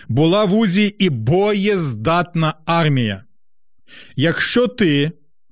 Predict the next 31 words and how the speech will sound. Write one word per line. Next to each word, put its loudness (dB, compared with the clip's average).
служиш 0
Господу, -2
якщо 0
ти 0
дієш 0
згідно -2
Божої 0
волі, 0
якщо 0
ти, 0
а, 0
чиниш 0
те, 0
що -4
до 0
вподоби -2
Господу, -2
то -4
ти -4
будеш -2
також -2
мати 0
боєздатну -2
армію, -2
готова 2
на 2
випадок 0
війни. 2
Ви -2
почули 0
це? -6